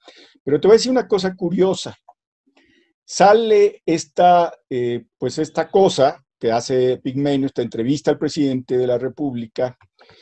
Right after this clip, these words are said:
y por supuesto, este, Ciro Gómez Leiva, pues, no tuvo empacho, pues,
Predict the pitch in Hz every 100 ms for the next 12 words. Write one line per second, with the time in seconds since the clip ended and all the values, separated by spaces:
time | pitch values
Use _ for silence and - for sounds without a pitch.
0 | _ _ 131 127 139 147 147 196 190 180
1 | - 175 190 185 143 120 117 110 120 123
2 | 143 151 143 147 139 143 135 147 - 110
3 | 127 120 _ 139 123 131 123 104 92 -
4 | 113 117 131 123 147 147